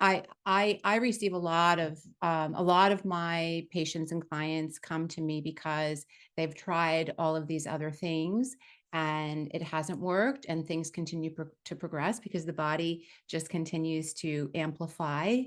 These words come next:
um, its voice <laughs> in many ways, right? Um, and so they finally just say, "Well, I, I, now I, I'm, you know, completely lost and hopeless, and, you know, um, I need, I need help."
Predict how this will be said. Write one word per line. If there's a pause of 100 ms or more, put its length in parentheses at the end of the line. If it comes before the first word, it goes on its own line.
(400)
um,
its
voice
<laughs>
in
many
ways,
right? (400)
Um, (140)
and (360)
so
they
finally
just
say,
"Well,
I,
I, (400)
now (100)
I, (320)
I'm, (160)
you
know,
completely
lost
and
hopeless,
and, (360)
you
know,
um,
I
need,
I
need
help."